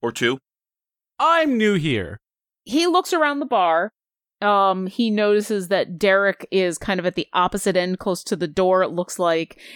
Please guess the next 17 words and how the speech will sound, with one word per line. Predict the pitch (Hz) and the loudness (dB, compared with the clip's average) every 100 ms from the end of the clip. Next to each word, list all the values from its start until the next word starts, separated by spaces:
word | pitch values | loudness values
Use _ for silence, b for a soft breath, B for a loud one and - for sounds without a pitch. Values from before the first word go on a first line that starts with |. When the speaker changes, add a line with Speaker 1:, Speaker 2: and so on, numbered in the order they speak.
| - | -8
Speaker 3:
he's | 220 208 196 180 165 - | -4 -2 -2 -4 -8 -10
putting | - 302 254 226 | -4 -2 0 0
away, | 202 196 185 180 175 165 165 b _ - | 0 2 2 2 0 -2 -4 b _ -4
uh, | 175 165 | 0 0
freshly | - 185 - 170 | 0 -4 -2 -2
washed | 156 156 - | 0 -2 -2
glasses, | 160 151 156 151 | 0 0 -2 -8
but | 143 170 | -8 -8
he's | 190 | -6
kind | - 214 | -4 -2
of | |
at | 175 | -4
the | 165 - | -4 -2
other | 165 165 - | -2 -2 -4
end | 160 160 156 - | -4 -6 -8 -8
of | 151 151 147 156 | -6 -6 -6 -6
the, | 165 147 139 | -4 -4 -4